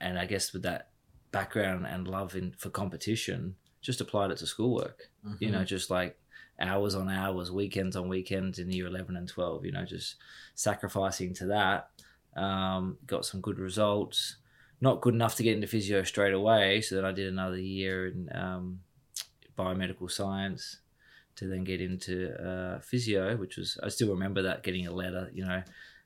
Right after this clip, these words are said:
Speaker 1: uh, at the house I was staying at with some mates, and it just said, "Got into physio." It was a,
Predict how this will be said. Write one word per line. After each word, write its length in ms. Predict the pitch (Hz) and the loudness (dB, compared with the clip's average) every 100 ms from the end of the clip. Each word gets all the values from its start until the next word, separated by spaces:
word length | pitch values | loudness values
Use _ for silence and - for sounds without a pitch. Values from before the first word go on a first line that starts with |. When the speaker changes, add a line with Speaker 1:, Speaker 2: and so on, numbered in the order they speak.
| - | -8
Speaker 1:
uh, 300 | 92 90 92 - | -4 -2 -2 -4
at 100 | - | -2
the 140 | 95 | -2
house 260 | 95 95 95 | 2 2 2
I 40 | |
was 100 | 92 | -2
staying 280 | - 95 95 | 0 0 0
at 80 | 87 | -2
with 120 | 85 | -4
some 180 | - 92 | -4 -2
mates, 360 | 92 95 - 90 | -2 -2 -4 -4
and 80 | |
it 60 | 90 | -4
just 140 | 90 | -6
said, 200 | - 92 | -6 -4
"Got 100 | 92 | -2
into 160 | 90 87 | -2 -4
physio." 380 | - 95 90 92 | -4 -2 0 0
It 40 | |
was 120 | 92 | -2
a, 100 | 92 | -6